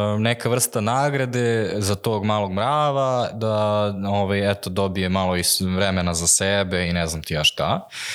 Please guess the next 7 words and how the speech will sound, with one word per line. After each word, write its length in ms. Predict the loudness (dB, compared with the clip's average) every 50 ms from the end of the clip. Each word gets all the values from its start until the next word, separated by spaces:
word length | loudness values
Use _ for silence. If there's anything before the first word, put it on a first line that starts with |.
| -8 -8 -8 -8 -10 -4
I, 600 | 0 0 2 4 4 2 2 2 2 2 2 2 0 0 -2 -2
ovaj, 760 | -2 0 0 0 0 0 0 0 2 2 0 0 0 -2 -2
onda 300 | -2 0 0 0 -2 -2
kao 200 | -2 -2 -2 -2
samo 440 | 0 0 0 0 2 0 0 -2 -4 -8 -16 -20 _ _ -20 -20 _ _ -18 -8 -4
o-, 400 | -2 0 0 0 -2 0 0 0
odlutam 800 | 0 0 0 0 0 0 -2 -4 -4 -4 -4 -2 -2 -4 -4 -6